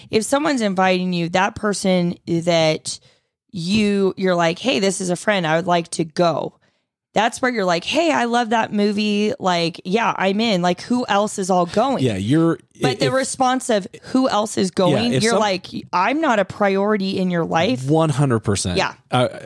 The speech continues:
Speaker 2: you know, if, if you have to ask who else is gonna be there, then that friendship is a complete option.
Speaker 1: And that's a middle school table.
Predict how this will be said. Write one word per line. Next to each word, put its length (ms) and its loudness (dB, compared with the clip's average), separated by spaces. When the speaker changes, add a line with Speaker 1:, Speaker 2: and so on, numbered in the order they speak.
Speaker 2:
you 180 0
know, 160 2
if, 280 0
if 200 0
you 160 4
have 280 0
to 140 -2
ask 360 -2
who 180 0
else 380 -2
is 120 -4
gonna 200 -2
be 220 0
there, 280 0
then 200 0
that 220 -2
friendship 600 -2
is 140 -2
a 80 -6
complete 500 -6
option. 420 -6
Speaker 1:
And 160 4
that's 240 0
a 60 2
middle 260 2
school 240 -2
table. 480 -2